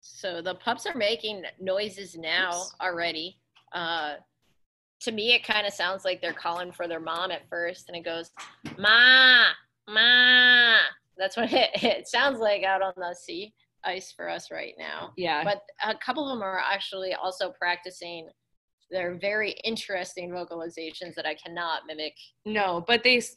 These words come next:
Speaker 2: they are, so at about, you know, two, three weeks now, they're starting to learn how to chirp. And then when they're older, they make kind of these,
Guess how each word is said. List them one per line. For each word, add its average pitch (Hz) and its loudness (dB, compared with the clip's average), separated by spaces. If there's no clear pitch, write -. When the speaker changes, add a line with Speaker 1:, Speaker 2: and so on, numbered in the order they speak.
Speaker 2:
they 240 4
are, 233 4
so 233 -2
at 226 2
about, 226 4
you 226 -2
know, 214 -2
two, 226 -4
three 233 -4
weeks 220 -4
now, 196 0
they're 190 -4
starting 196 -2
to 214 -10
learn 208 -4
how 196 -2
to 180 -2
chirp. 202 -4
And 202 -2
then 202 2
when 196 -2
they're 180 -2
older, 202 -4
they 180 -2
make 196 0
kind 240 -2
of 220 -8
these, 185 -8